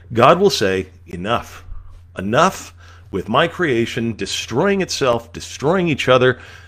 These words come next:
dividing over everything. Enough. I'm done with it." But even though there is the promise of judgment, even though this passage is basically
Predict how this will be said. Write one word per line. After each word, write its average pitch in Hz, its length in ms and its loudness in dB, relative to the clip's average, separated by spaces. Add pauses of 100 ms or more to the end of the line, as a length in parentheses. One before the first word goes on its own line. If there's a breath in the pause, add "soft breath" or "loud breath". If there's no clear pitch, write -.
(120 loud breath)
dividing 180 600 6
over 135 320 2
everything. 120 540 0
Enough. 92 560 -6
I'm 104 160 -4
done 90 200 -4
with 71 120 -12
it." 76 140 -16 (2250 soft breath)
But - 440 2 (1600 soft breath)
even 170 380 6
though 135 240 6
there 135 180 4
is 110 240 -2
the 104 100 -8
promise 165 720 -2
of 131 100 -8
judgment, 98 460 2
even 180 240 2
though 143 140 4
this 151 160 -2
passage 127 420 4
is 120 100 -2
basically 117 680 0